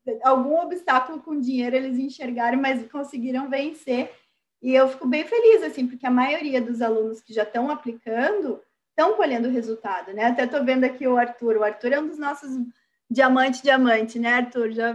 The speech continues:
assim, super comprometido, fez, acho que quase todos os cursos, né, Arthur?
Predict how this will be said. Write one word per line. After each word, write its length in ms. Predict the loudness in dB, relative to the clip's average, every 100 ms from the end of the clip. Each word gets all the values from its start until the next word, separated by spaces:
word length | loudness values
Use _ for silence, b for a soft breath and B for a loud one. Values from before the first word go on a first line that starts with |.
| -2
assim, 280 | -6 -2 -4
super 500 | -4 -12 -14 -10 -10
comprometido, 760 | -8 -6 -2 -4 -4 -6 -6
fez, 280 | -6 -6 -8 -10
acho 200 | -12 -12
que 80 |
quase 260 | -4 -2 -2
todos 260 | 0 -2 -2
os 120 | -8
cursos, 480 | -10 -10 -10 -8 -6
né, 180 | -4 -4
Arthur? 300 | -6 -8